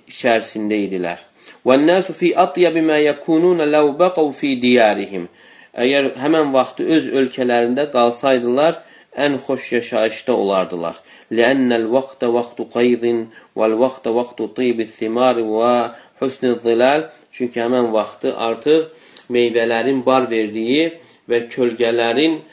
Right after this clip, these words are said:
hasil olduğu bir vaxt idi. Göz, kölgələrin gözəlləşdiyi bir vaxt idi. Vələkinnəhum radiyallahu anhum xaracu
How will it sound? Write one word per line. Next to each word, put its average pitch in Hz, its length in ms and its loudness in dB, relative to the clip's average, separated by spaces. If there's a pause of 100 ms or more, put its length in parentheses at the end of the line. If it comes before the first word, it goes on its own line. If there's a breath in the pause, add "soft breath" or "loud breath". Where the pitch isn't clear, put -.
(140 soft breath)
hasil 117 440 -4
olduğu 110 460 -2
bir 113 140 -6
vaxt 104 380 -8
idi. 90 280 -12 (460 soft breath)
Göz, 104 200 -10
kölgələrin 107 640 -4
gözəlləşdiyi 101 720 -8
bir 98 160 -8
vaxt - 240 -12
idi. - 240 -16
Vələkinnəhum 170 800 0
radiyallahu 156 640 0
anhum 156 240 -2
xaracu 185 800 0